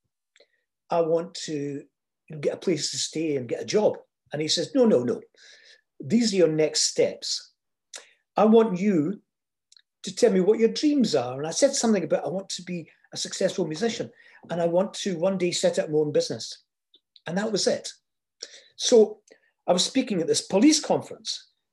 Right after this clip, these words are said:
um, at the English, uh, Sports Training Centre at Saint George's last March the thirteenth, I think it was. And so there were police chiefs, you know, from all over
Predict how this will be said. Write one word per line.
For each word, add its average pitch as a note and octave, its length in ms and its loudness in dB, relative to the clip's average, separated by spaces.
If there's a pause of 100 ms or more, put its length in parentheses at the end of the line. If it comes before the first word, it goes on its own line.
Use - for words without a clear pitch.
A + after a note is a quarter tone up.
(100)
um, C#3 420 0 (400)
at D#3+ 160 -6
the D#3+ 320 -2 (720)
English, - 640 0 (240)
uh, D3+ 320 2 (260)
Sports - 440 0
Training A3 260 2
Centre D3 320 -4
at - 80 -12
Saint F3 220 -8
George's G#3 500 0 (640)
last E3 480 0 (100)
March F3+ 460 -2
the E3+ 80 -10
thirteenth, - 580 -6
I B2 60 -12
think A#2+ 180 -14
it - 80 -14
was. A2 300 -8 (500)
And D3+ 420 -2 (120)
so G3 140 -2
there D3+ 80 2
were - 80 8
police F#3+ 340 -4
chiefs, - 680 -6
you C#3+ 120 -12
know, G#2+ 100 -6
from A#2+ 180 -6
all A3+ 220 6
over E3+ 300 4